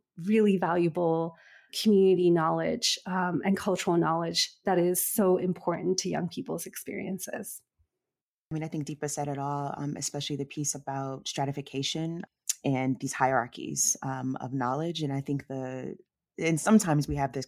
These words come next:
Speaker 2: this, this obsession with, like, formal education as though <laughs> you, uh, know everything, right, based on the form, the amount of formal degrees you have. And I think, um, Deepa's point about violence prevention programs, for example, where you have youth workers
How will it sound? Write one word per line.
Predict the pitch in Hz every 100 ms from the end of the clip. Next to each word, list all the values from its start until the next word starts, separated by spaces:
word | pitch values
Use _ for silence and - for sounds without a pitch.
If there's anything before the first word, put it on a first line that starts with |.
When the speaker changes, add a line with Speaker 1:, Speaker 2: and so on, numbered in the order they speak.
| - 131
Speaker 2:
this, | 127 -
this | 135 147
obsession | 123 - 127 - 131
with, | 120
like, | 127 -
formal | 131 127 131
education | 127 131 135 131 151 139
as | 127
though | 127 123 135 208 202 -
<laughs> | - - 180
you, | 170 - 175 156 156 - - - -
uh, | 160 151 147 151 -
know | 170 190
everything, | 185 143 143 143 135
right, | 139 139
based | 143 139 -
on | 139
the | 135
form, | - 135 139
the | 135
amount | 139 135
of | 131
formal | 143 131 131
degrees | 139 123 131 123
you | 123
have. | 123 127 127 127
And | 131
I |
think, | 135 139 131 - -
um, | 131 127
Deepa's | 135 - 127
point | - 135 135 127
about | 120 127 127 127 - 131
violence | 127 131
prevention | - 131 143 139 135
programs, | - 127 131 120 -
for | 127
example, | 117 131 123 131 127
where | 127
you | 135 131
have | 131
youth | 139 -
workers | 131 - 123